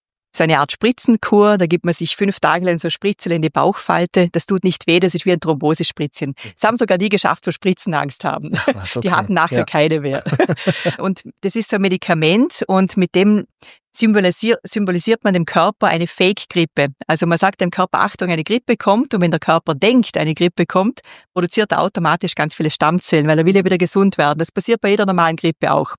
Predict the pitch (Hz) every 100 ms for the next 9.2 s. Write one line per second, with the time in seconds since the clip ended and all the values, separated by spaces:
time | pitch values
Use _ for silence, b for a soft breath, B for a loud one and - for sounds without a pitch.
0 | _ 110 78 98 170 175 - 202 - -
1 | 196 185 196 208 208 190 - 185 180 180
2 | - 180 151 156 160 160 B B 127 98
3 | 143 160 151 151 - 190 - - 214 -
4 | 254 B B B B 196 226 226 - 202
5 | 185 196 180 - 175 233 311 247 240 226
6 | - 233 247 180 - - 196 - 180 160
7 | - 165 - - 156 208 - 185 - 175
8 | - 180 - 170 165 - - - 233 247
9 | 214 226